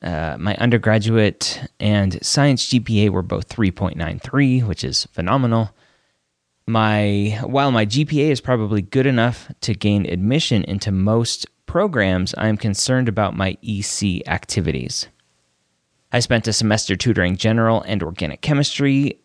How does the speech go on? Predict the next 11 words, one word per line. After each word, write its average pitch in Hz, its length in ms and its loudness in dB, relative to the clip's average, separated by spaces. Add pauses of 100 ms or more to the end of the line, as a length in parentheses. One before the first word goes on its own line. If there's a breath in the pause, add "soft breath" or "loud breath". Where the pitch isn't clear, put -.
(120)
was 104 280 -2
fairly 110 520 2
involved 98 560 0
in 87 80 -2
an 80 160 -4
honor 147 320 0
fraternity, 123 800 0
though 95 200 2
no 90 180 0
leadership 120 500 0
role, 104 400 2